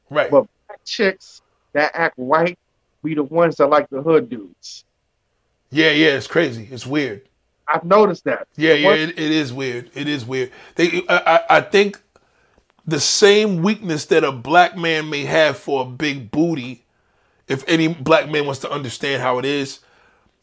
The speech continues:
Speaker 1: it's kinda like the same thing how a black woman just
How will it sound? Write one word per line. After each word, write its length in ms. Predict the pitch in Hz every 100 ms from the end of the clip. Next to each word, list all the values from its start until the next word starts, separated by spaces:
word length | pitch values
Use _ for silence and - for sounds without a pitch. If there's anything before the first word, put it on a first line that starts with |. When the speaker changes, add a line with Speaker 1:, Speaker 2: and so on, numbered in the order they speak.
| _ _
Speaker 1:
it's 260 | 151 131 - _ _ _
kinda 300 | - 214 190
like 220 | 180 165
the 80 | 143
same 720 | - - 190 185 185 180 170
thing 240 | 165 170 160
how 260 | 151 143
a 220 | 131 123 - _ _ _ _ _
black 280 | 156 185 165
woman 360 | 160 170 160 143
just 460 | 147 131 - -